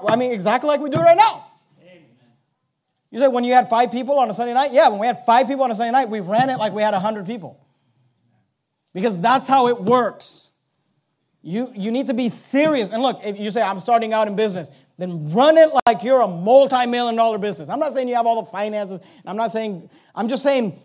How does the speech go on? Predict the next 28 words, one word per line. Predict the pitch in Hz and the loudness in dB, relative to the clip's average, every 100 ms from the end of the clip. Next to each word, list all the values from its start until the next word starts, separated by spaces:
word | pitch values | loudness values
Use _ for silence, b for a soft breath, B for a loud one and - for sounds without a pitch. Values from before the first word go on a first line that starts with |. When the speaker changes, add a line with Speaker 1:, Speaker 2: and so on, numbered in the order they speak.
| _ | _
Speaker 1:
run | 165 147 202 311 | -14 -2 2 2
it | 339 | 2
professionally. | 226 269 - 302 330 - 302 269 226 175 - _ _ _ _ _ _ _ _ _ _ | -4 -6 4 6 6 4 0 0 -2 -8 -12 _ _ _ _ _ _ _ _ _ _
Put | 269 277 | -2 0
work | 214 339 381 - | 6 8 8 4
into | 240 202 165 | -4 -4 -8
it | 156 156 | -8 -6
and | 190 | -2
work | 277 262 | 0 -2
hard | 156 302 392 330 | 6 10 10 10
at | 233 | 4
it. | 160 107 - - _ _ 147 135 _ _ _ _ _ _ _ | 0 -8 -18 -20 _ _ _ _ _ _ _ _ _ _ _
Hard | - 180 | -10 -4
workers | 202 180 190 | -4 -4 -4
get | 165 185 | -4 -6
promoted. | 170 175 185 151 113 110 _ _ _ _ _ _ _ _ _ _ _ | -6 -4 -4 -6 -12 -20 _ _ _ _ _ _ _ _ _ _ _
But | 165 160 | -14 2
secondly, | 226 233 226 196 165 - | 2 2 -2 -4 -8 -10
I | 170 | -6
want | 190 180 | -4 -4
to | |
say | 170 180 | -6 -4
this, | 185 139 | -6 -6
hard | 180 | -6
workers | 190 175 160 | -6 -10 -10
do | 156 | -10
not | 165 147 - | -10 -10 -14
protest. | 156 147 139 104 - _ | -18 -18 -18 -20 -20 _